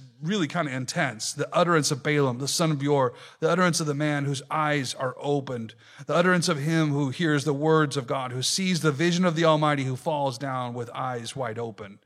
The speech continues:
It, it, it's someone who's being knocked over by this vision, and his, his eyes are, are, like, peeled open as this is revealed to him, and it's,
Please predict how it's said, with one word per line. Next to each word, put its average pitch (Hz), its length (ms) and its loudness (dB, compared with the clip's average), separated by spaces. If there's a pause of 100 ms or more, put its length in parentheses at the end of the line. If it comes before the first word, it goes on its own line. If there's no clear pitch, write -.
(380)
It, 147 160 -6
it, 151 220 -8
it's 165 140 -2
someone 208 300 4
who's 156 220 4
being 147 380 -4 (120)
knocked 175 460 0
over 147 560 4 (160)
by 143 300 -2
this 131 300 -4
vision, 120 640 0 (380)
and 151 160 0
his, 139 200 0
his 147 200 0
eyes 151 460 2
are, 123 240 2
are, 131 240 2
like, 131 240 -4
peeled 165 340 2
open 139 540 4
as 135 200 -2
this 160 180 2
is 143 120 -2
revealed 151 420 2
to 151 120 0
him, 151 300 2
and 143 160 -2
it's, 131 180 -6